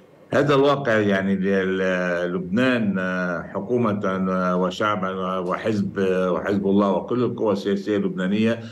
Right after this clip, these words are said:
لا ترغب في الدخول في حرب بالتوقيت الإسرائيلي حاليا، آه، لأن كما نعلم يعني الفريق كان، آه، نتنياهو المتطرف في السلطة يحاول أن يفتح جبهة الشمال منذ الأسابيع الأولى لاندلاع حرب في غزة،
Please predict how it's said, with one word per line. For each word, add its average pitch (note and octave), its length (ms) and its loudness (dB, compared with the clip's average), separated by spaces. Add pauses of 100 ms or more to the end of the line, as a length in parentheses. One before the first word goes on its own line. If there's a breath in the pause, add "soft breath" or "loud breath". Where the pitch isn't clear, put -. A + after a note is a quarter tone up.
(180 loud breath)
لا C3 220 4
ترغب A2 520 -2
في - 80 -12
الدخول G2+ 480 -2
في F#2+ 100 -2
حرب G2+ 380 -2
بالتوقيت A2 720 0
الإسرائيلي F#2 800 0
حاليا، E2+ 580 0 (540 loud breath)
آه، F2 260 4
لأن G2+ 880 0
كما A#2 240 0
نعلم G#2+ 400 0
يعني F#2+ 240 -2
الفريق F2+ 720 0
كان، F#2+ 400 0
آه، F#2 240 0
نتنياهو G2 800 2
المتطرف G2 720 -2
في - 80 -12
السلطة A2+ 640 0 (300 loud breath)
يحاول A#2 480 4
أن A2 160 2
يفتح A#2+ 340 -2
جبهة A2 280 0
الشمال A#2 460 -2
منذ C#3+ 240 -2
الأسابيع A2+ 600 0
الأولى B2 420 2
لاندلاع E2+ 640 -2
حرب E2+ 300 -4
في D#2+ 180 -4
غزة، G2 440 2